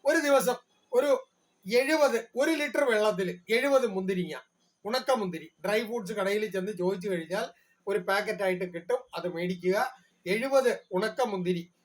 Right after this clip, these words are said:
എണ്ണിയെടുക്കണം. എണ്ണിയെടുത്ത് ഒരു ലിറ്റർ വെള്ളത്തിൽ നമ്മൾ അത്, ആ, നന്നായിട്ട് തിളപ്പിക്കുക. തിളപ്പിച്ച് അത് ഇരുന്നൂറ് മില്ലിയാക്കി വറ്റിക്കുക. വറ്റിച്ചിട്ട് ഇത്, ആ,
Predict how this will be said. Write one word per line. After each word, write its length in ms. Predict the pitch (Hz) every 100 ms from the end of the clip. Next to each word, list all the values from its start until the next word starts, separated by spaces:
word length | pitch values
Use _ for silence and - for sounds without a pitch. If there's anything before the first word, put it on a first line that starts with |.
| _
എണ്ണിയെടുക്കണം. 640 | 208 233 285 190 147 139 127 _
എണ്ണിയെടുത്ത് 540 | 180 214 233 196 190 269 285
ഒരു 160 | 175 220
ലിറ്റർ 280 | 240 196 208
വെള്ളത്തിൽ 680 | 170 170 185 196 220 330 - _ _
നമ്മൾ 220 | 180 190 190 180 180
അത്, 200 | 180 208 226 _ _ 185
ആ, 40 | 180 170 165 165
നന്നായിട്ട് 600 | 185 269 311 269 226 180
തിളപ്പിക്കുക. 640 | 170 185 180 180 190 190 - _ _ _ _ -
തിളപ്പിച്ച് 600 | 202 233 262 233 180 208 208 -
അത് 120 | 180
ഇരുന്നൂറ് 680 | 185 190 233 277 311 330 311
മില്ലിയാക്കി 640 | 208 180 196 202 160 170
വറ്റിക്കുക. 680 | 185 151 - 185 156 120 123 _ _ _ _
വറ്റിച്ചിട്ട് 680 | 196 180 285 190 180 175 202 190 - _ _ -
ഇത്, 240 | 190 247 277 - -
ആ, 380 | 175 170 165